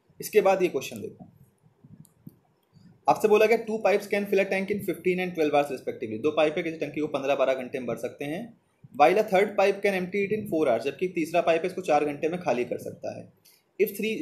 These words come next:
if these pipes are opened at eight, nine and eleven A M respectively, यदि इन पाइपों को क्रमशः आठ, नौ, ग्यारह बजे खोला जाए, then find at what time the tank will be emptied। तो बताना टंकी कितने बजे यहाँ पर खाली हो जाएगी, ठीक है। Find at what time tank will be emptied, टंकी कितने बजे यहाँ पर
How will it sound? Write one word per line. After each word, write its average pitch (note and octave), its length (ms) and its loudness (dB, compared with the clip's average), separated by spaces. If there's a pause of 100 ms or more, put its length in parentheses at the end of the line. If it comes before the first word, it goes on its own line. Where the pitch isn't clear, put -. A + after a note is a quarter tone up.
(280)
if F3+ 180 0
these G#3+ 220 -6
pipes F3+ 260 2
are G3+ 120 2
opened F#3 360 -2
at F#3+ 240 0
eight, E3+ 220 0
nine E3+ 200 -4
and E3 160 -4
eleven C#3 280 0
A D3+ 80 -2
M C#3+ 60 -4
respectively, C3 560 -6
यदि D3 120 -2
इन E3 160 -6
पाइपों C#3+ 260 0
को D3+ 60 -10
क्रमशः D3+ 260 -4
आठ, C3 320 0
नौ, D3 100 -4
ग्यारह B2+ 240 -2
बजे C3 160 -6
खोला A2 260 -4
जाए, C3+ 340 -2 (480)
then D3 140 -6
find D#3 240 2
at E3 220 -2
what D3 220 0
time D#3+ 180 -2
the E3 140 -2
tank C#3+ 260 -6
will C3+ 160 -4
be B2+ 120 -4
emptied। A#2 340 -6
तो C3 60 -6
बताना C3 260 -4
टंकी C#3 300 -6
कितने C3+ 320 -8
बजे C3 180 -4
यहाँ B2 220 -6
पर G#3 340 -6 (280)
खाली A2 220 0
हो - 120 -6
जाएगी, - 340 -10 (160)
ठीक - 140 -12
है। - 180 -8 (320)
Find B2+ 180 -4 (100)
at B2 160 -2
what A#2+ 300 -2
time B2+ 220 -4
tank A2+ 260 -4
will A2 160 -6
be A2+ 140 -4
emptied, C3 360 -8
टंकी A#2 260 -6
कितने G#2+ 340 -8
बजे G#2+ 180 -4
यहाँ G#2 220 -4
पर E3 360 -4